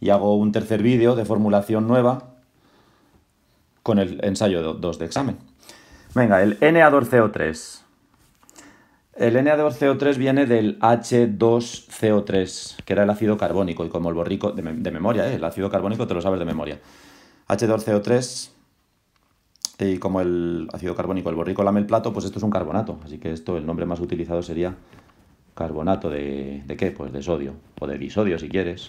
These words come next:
o de sodio más uno, pero no, de sodio uno, no, no. Carbonato de sodio, porque el sodo-, el sodio solo tiene esa valencia. Aquí sí, aquí ya ponemos trioxo-, no, trióxido carbonato. ¿Trióxido carbonato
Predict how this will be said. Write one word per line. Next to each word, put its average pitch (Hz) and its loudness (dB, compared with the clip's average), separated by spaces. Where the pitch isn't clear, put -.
o 85 -4
de 80 -4
sodio 101 2
más 92 -2
uno, 113 0
pero 85 -6
no, 92 -6
de - -4
sodio 98 2
uno, 107 2
no, 78 -6
no. 78 -10
Carbonato 101 0
de 76 -6
sodio, 82 -4
porque 78 -8
el 76 -4
sodo-, 85 0
el - -10
sodio 90 0
solo 85 -4
tiene 73 -10
esa 69 -10
valencia. 71 -8
Aquí 110 2
sí, 120 4
aquí 101 2
ya 117 6
ponemos 127 0
trioxo-, 104 2
no, 80 -4
trióxido 87 -2
carbonato. 101 0
¿Trióxido 85 -4
carbonato 110 0